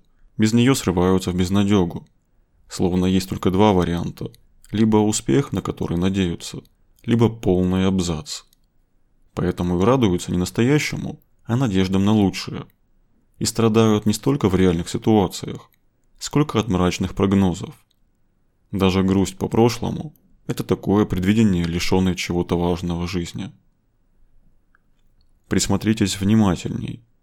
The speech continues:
Вы радуетесь не реальным победам и приобретениям, а открывающимся в такие минуты привлекательным видом на будущее. И расстраиваетесь не проигрышем и потерям,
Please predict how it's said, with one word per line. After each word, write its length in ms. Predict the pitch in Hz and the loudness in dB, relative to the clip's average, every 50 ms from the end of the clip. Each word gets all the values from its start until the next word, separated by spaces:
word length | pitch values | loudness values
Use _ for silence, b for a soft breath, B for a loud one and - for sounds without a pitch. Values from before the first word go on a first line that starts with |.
| _ _ _ _ _ | _ _ _ _ _
Вы 260 | - 87 90 92 87 87 | -10 -2 0 2 2 4
радуетесь 640 | 87 90 90 85 90 87 85 85 - 90 - - | 2 2 2 2 0 -2 -2 -2 -4 -6 -6 -4
не 120 | - 90 87 | -2 -2 0
реальным 400 | 90 98 113 131 139 123 98 - | 2 2 4 4 4 2 2 0
победам 420 | 101 87 87 95 90 85 85 85 | -2 0 2 0 0 0 -2 -6
и 20 | 78 | -4
приобретениям, 920 | - 95 95 92 101 107 107 - 107 92 82 80 - - - - - - _ _ _ _ _ _ _ - | 0 0 2 2 2 0 2 2 0 0 0 -2 -6 -8 -8 -10 -12 -14 _ _ _ _ _ _ _ -6
а 100 | 131 131 | -4 -4
открывающимся 840 | 135 - - 110 95 92 95 107 117 120 113 - 101 90 - - | -4 -2 0 0 4 4 6 6 6 4 4 2 -2 -2 -2 -2
в 60 | - - | -4 -4
такие 380 | - 85 - - - 85 85 | -4 -6 -6 -4 -2 0 0
минуты 420 | 85 85 82 87 101 113 110 - 85 | 0 0 0 0 0 0 0 -2 -4
привлекательным 720 | - - 85 82 87 - - 90 87 - 92 95 98 95 | -2 -2 -2 -2 -2 0 0 0 0 2 2 2 2 2
видом 320 | 85 90 90 87 90 92 | 2 2 2 2 2 2
на 80 | 95 104 | 2 0
будущее. 680 | 104 113 113 92 73 - - - - - - - 151 - - _ _ _ _ _ _ _ _ _ _ _ _ _ _ | 2 2 2 2 2 -2 -4 -6 -6 -6 -10 -10 -10 -12 -14 _ _ _ _ _ _ _ _ _ _ _ _ _ _
И 80 | - 110 | 0 2
расстраиваетесь 920 | 117 123 117 - - 127 120 104 90 82 80 78 80 82 - - - - - | 2 2 0 0 0 2 2 2 2 0 -2 -4 -6 -8 -8 -8 -10 -6 -6
не 80 | 90 | -4
проигрышем 760 | - - - 131 143 151 127 - 87 85 - - - - - - | -2 2 2 4 4 4 2 0 -4 -4 -4 -6 -6 -8 -8 -10
и 60 | - | -6
потерям, 600 | - 98 95 - - 107 92 82 - - - - | -4 -4 -4 0 0 0 0 0 -4 -8 -10 -12